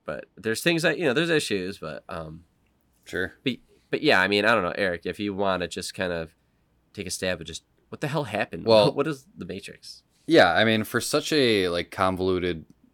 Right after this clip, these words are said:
Speaker 2: plot and whatnot, the high level concept is kind of simple. Um, so, I mean, you have Thomas Anderson,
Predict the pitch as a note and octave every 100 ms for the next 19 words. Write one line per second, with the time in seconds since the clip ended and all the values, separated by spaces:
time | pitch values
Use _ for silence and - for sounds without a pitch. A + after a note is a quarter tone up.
0 | - - E2+ D#2 D2+ - E2 D#2+ D2+ C#2+
1 | E2 C#2 D#2+ D2+ - - F2+ D#2+ A2 C#3
2 | B2+ G2+ - F#2 E2+ E2+ - D#2+ D2 -
3 | _ _ - E2+ E2 - - D#2+ D#2+ -
4 | D3 D#3+ _ _ - F2 F2 E2 E2 D#2+
5 | D#2 _ _ _ _ - G2 G2+ G#2 G2+
6 | G2+ A#2 A#2+ A#2 G#2 _ _ _ _ -
7 | _ _ - C#3+ D3 C3+ A#2+ A2 G#2+ G2+
8 | F#2+